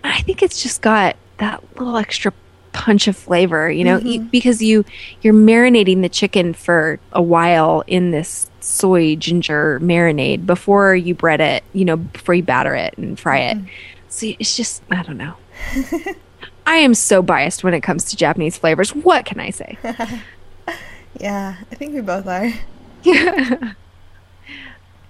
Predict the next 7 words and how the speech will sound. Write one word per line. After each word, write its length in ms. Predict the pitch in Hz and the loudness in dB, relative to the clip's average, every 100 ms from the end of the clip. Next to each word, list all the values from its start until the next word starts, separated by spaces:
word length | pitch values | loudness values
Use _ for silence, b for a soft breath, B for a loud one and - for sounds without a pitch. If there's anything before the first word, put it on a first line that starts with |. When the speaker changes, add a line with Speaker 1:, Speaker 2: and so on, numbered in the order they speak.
| _ - | _ 0
Speaker 1:
Um, 420 | 226 214 214 214 | 2 4 2 0
some 200 | - 226 | 0 4
other 180 | 214 240 | 6 4
things, 420 | 247 233 220 - - - 180 | 4 2 2 -6 -20 -18 -4
yakitori, 800 | 180 185 - 180 - 170 202 220 | -2 -2 -4 -8 -4 -2 0 0
you 100 | 180 | 0
know, 160 | 160 | -2